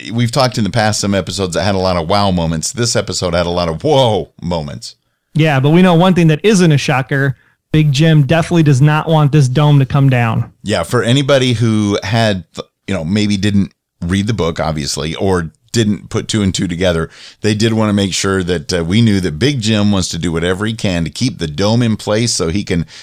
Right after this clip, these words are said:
Speaker 1: become a megalomaniac.
Speaker 2: Yeah, and there's an extra level of concern for Big Jim in the T V show versus the book,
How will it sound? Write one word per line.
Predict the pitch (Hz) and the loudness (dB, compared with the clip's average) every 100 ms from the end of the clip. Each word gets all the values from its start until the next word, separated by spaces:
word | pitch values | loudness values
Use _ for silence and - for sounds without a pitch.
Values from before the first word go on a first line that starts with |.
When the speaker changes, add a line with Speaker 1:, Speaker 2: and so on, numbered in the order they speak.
| - | -14
Speaker 1:
become | 85 - 104 92 | -10 -4 -2 -2
a | |
megalomaniac. | 78 85 87 131 139 139 101 78 64 - - _ _ _ _ | -2 -2 0 0 0 0 0 -2 -6 -16 -20 _ _ _ _
Speaker 2:
Yeah, | 190 147 | 0 2
and | 156 | 4
there's | 156 | 4
an | 170 175 | 2 0
extra | 220 - 190 165 147 | -4 -2 0 2 4
level | 147 180 185 170 | 2 2 2 0
of | 151 143 127 123 | 2 0 0 -2
concern | - 139 - - 214 233 165 139 | 0 0 0 0 4 6 6 4
for | 135 139 | 2 0
Big | 143 135 | 0 0
Jim | 131 147 139 | 2 4 4
in | 135 135 | 4 4
the | 135 | 2
T | - 254 | 0 2
V | 214 143 | 4 4
show | - 147 127 | 4 2 2
versus | 135 123 127 | 0 0 0
the | 131 | 2
book, | 135 131 - | 2 0 -2